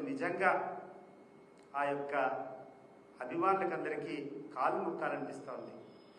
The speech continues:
అసలు మీ సాహసం ఏంది? మీ ధైర్యం ఏంది? ఇన్ని రకాలుగా చిత్రహింసలు పెట్టుకొని మీరు రాకూడదు, వస్తే కేసులు పెడతామంటే కూడా తెగించి రోడ్ల మీదకి వచ్చినారే. నిజంగా మీ యొక్క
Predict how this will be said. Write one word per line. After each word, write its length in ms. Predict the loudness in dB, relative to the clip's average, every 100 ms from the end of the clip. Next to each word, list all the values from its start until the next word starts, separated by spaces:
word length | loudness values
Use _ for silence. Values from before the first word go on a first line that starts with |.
| -16 -12
అసలు 180 | -8 -6
మీ 60 | -6 -2
సాహసం 440 | 2 2 0 -4 -6
ఏంది? 200 | -6 -6 -8
మీ 60 | -6 -4
ధైర్యం 340 | -2 0 0 -2
ఏంది? 260 | -4 -6 -8 -10 -14 -18 -20 -16 -10
ఇన్ని 220 | -4 2 2 2
రకాలుగా 520 | 2 6 8 8 6 2 2
చిత్రహింసలు 600 | -2 -2 0 0 -2 -2
పెట్టుకొని 420 | -4 -4 0 0 2
మీరు 140 | 0 0 2
రాకూడదు, 480 | 4 4 4 2 2 2
వస్తే 220 | 0 -2 -4
కేసులు 260 | -2 -2 0
పెడతామంటే 480 | 0 2 0 0 -2 -2
కూడా 160 | 0 0 0 -6 -10 -14 -10
తెగించి 360 | -8 -6 -4 -4
రోడ్ల 200 | -4 -4 -4
మీదకి 200 | -4 -4
వచ్చినారే. 440 | -8 -6 -6 -6 -6 -8 -12 -16 -20 -20 -20 -20 -20 -20 -20 -20 -20 -18 -12
నిజంగా 420 | -6 -4 2 2 2 -2 -6 -10
మీ 80 | -6 -6
యొక్క 160 | -4